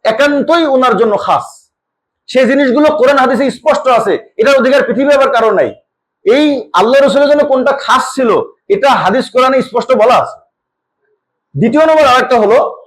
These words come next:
নবী করিম সাল্লাল্লাহু আলাইহি ওয়াসাল্লাম কিছু কাজ করতেন আমলের, মানে আদতান, যে এটা ওনার একটা অভ্যাস ছিল,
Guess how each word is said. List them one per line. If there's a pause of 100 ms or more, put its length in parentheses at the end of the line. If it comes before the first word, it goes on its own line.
(120)
নবী
করিম
সাল্লাল্লাহু
আলাইহি
ওয়াসাল্লাম
কিছু
কাজ
করতেন (560)
আমলের,
মানে
আদতান, (960)
যে
এটা
ওনার
একটা
অভ্যাস
ছিল,